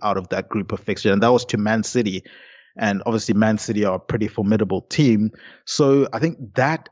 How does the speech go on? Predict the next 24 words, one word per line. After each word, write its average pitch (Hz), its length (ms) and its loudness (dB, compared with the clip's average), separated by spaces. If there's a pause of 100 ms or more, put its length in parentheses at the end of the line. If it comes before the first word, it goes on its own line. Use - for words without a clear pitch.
alone, 117 640 -2
just - 300 -10
degree 123 380 2
of 104 220 -2
difficulty 117 640 -4
in 104 120 -4
not 120 180 0
losing 123 440 2
those 101 200 0
games, 95 400 -2
getting 135 380 4
draws 110 380 0
in 98 160 -6
those, 98 380 -2
also 143 260 0
getting, 120 400 0
you 123 120 2
know, 101 120 0
some 107 260 0
wins 120 300 2
in 113 140 2
there 117 220 4
as 98 200 -2
well, 110 380 0